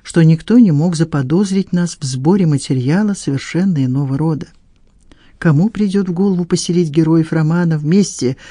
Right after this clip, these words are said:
где так много плюют?» спросила я Эрнеста.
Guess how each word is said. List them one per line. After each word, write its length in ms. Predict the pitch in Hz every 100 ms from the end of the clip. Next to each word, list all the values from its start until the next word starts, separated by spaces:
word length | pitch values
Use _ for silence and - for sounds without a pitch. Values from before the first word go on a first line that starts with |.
| - -
где 160 | 151
так 240 | 160 156 165
много 300 | 151 165 151
плюют?» 600 | 151 147 120 - - - - - - -
спросила 540 | - - 156 - 151 139
я 200 | 135 135
Эрнеста. 560 | 135 110 135 - -